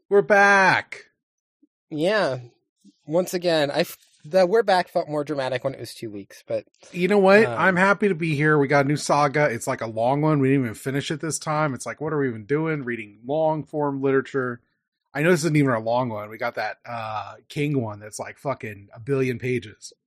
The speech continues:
Speaker 2: Yeah, the, the biggest one that's gonna be, like,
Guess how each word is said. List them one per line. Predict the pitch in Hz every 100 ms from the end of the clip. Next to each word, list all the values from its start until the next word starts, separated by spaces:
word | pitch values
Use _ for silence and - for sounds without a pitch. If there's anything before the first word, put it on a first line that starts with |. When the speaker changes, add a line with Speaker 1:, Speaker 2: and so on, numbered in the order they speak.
| _ _ _ _ _ _ -
Speaker 2:
Yeah, | 185 185 180 175
the, | 208 196 -
the | 214
biggest | 196 269 311
one | 294
that's | 262 -
gonna | 190 180
be, | 170 165
like, | 151 127 113 -